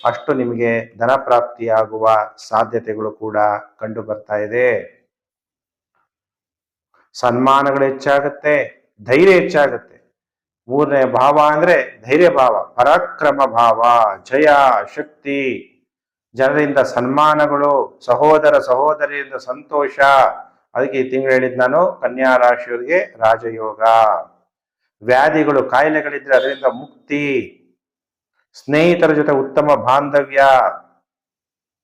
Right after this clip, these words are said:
ನೀವು ಕಲಿಯುವಂತ ವಿದ್ಯೆ, ಕಲಿಕೆಯಲ್ಲಿ ಸಕಾರಾತ್ಮಕ ಫಲವನ್ನ ಪಡಿತೀರಿ. ಧಾರ್ಮಿಕ ವಿಷಯಗಳಲ್ಲಿ ಆಸಕ್ತಿ ಕೂಡ ಹೆಚ್ಚಾಗುವ ಸಾಧ್ಯತೆಗಳಿದೆ.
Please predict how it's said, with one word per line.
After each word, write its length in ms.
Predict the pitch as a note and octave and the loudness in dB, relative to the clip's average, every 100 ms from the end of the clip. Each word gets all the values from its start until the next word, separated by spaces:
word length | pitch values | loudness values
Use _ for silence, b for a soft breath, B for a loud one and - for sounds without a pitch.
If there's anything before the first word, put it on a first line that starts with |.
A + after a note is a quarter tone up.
| _ _ - | _ _ -8
ನೀವು 160 | B2+ | -4
ಕಲಿಯುವಂತ 520 | C3 C3+ D3+ D3+ D3 D3 | 0 0 2 0 0 -2
ವಿದ್ಯೆ, 440 | C3 C3 D3 B2+ | -4 -6 -2 -2
ಕಲಿಕೆಯಲ್ಲಿ 720 | - C3 D3 D3+ D#3 D3 D3 | -2 -4 -4 -2 -2 0 -4
ಸಕಾರಾತ್ಮಕ 840 | C#3 - C3+ D#3+ E3+ - - D3 C#3+ | -8 -4 2 2 2 -4 -14 -8 -4
ಫಲವನ್ನ 640 | - C3+ C#3 C3+ C3 B2+ | -2 2 2 2 0 -4
ಪಡಿತೀರಿ. 840 | B2+ C3 B2+ A#2+ B2+ B2 G2+ - _ _ _ _ _ _ _ _ _ _ _ _ _ _ _ _ _ _ _ _ _ _ _ b b b G#2 | -4 -6 -6 -8 -6 -6 -8 -14 _ _ _ _ _ _ _ _ _ _ _ _ _ _ _ _ _ _ _ _ _ _ _ b b b -2
ಧಾರ್ಮಿಕ 500 | B2 C3+ E3+ E3 E3 | 4 4 4 0 0
ವಿಷಯಗಳಲ್ಲಿ 680 | D3 C#3+ D3+ C#3+ C3+ C3+ B2+ | -2 -2 -4 -2 0 0 2
ಆಸಕ್ತಿ 560 | G#2 C3+ - - F3+ | 2 0 -2 -12 -10
ಕೂಡ 180 | F3 D#3+ | -2 2
ಹೆಚ್ಚಾಗುವ 760 | D#3 C#3+ - C#3+ C3+ C3 B2+ B2 A#2 - | 2 0 0 2 2 2 4 4 2 -4
ಸಾಧ್ಯತೆಗಳಿದೆ. 1160 | - A#2 B2 D#3+ D#3+ C#3+ C3 A#2+ A#2+ A#2+ A2 | -4 0 0 -2 -4 -6 -6 -6 -4 -4 -6